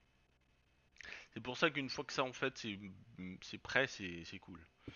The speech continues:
Et encore, je pourrais même mieux faire, ça veut dire que à partir de la plage, je peux mettre un système de P deux P.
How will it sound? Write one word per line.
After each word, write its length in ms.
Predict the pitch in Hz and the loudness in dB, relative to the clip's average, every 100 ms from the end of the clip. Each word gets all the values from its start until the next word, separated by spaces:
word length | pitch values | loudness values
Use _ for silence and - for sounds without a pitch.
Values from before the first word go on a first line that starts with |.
| - - - - | -14 -18 -8 2
Et 80 | |
encore, 340 | 117 135 220 165 | 2 4 4 4
je 120 | 127 | 0
pourrais 320 | 120 123 123 | 0 2 4
même 360 | 131 185 165 123 | 4 2 2 -4
mieux 320 | 127 135 151 | -2 2 2
faire, 440 | - - 196 156 | 4 2 4 2
ça 100 | - | 0
veut 60 | 120 | -2
dire 220 | 131 135 | -2 -2
que 240 | - 127 - - - - | 0 0 -2 -10 -2 0
à 100 | - | 4
partir 680 | - 143 - - 165 151 | 6 4 2 -2 2 2
de 100 | 117 | 4
la 100 | 117 | 4
plage, 360 | 107 156 202 170 | 4 4 4 4
je 80 | 123 | -6
peux 340 | - 127 117 | -4 -6 -4
mettre 400 | 117 139 - - | -2 -2 0 -2
un 60 | 117 | -2
système 440 | - 123 185 165 | -6 -2 -2 0
de 100 | 110 | -4
P 220 | - 180 | 2 2
deux 140 | 170 170 | 2 0
P. 280 | - 147 | 2 2